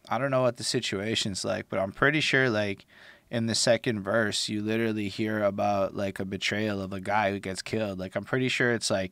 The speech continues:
this guy's, like, kinda talking shit or whatever, um, or some, something's happening, and then this next guy gets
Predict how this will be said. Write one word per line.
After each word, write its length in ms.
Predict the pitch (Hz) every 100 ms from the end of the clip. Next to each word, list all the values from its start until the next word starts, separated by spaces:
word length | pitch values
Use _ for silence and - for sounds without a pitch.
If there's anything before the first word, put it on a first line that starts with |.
| _ - - - -
this 120 | -
guy's, 380 | 120 110 110 113
like, 240 | 98 92
kinda 200 | 113 107
talking 340 | - 110 - 95
shit 260 | - 117
or 80 | 110
whatever, 600 | 110 110 110 107 107 104 -
um, 340 | 90 87 85 80 _ _ _ - -
or 240 | 98 92
some, 300 | - 104 101
something's 380 | - 113 110 98
happening, 520 | 98 101 101 95 95 - - - - _ -
and 320 | 110 110 113
then 380 | 110 107 98 101
this 180 | 101
next 240 | 120 107 -
guy 160 | 113
gets 300 | 107 98 -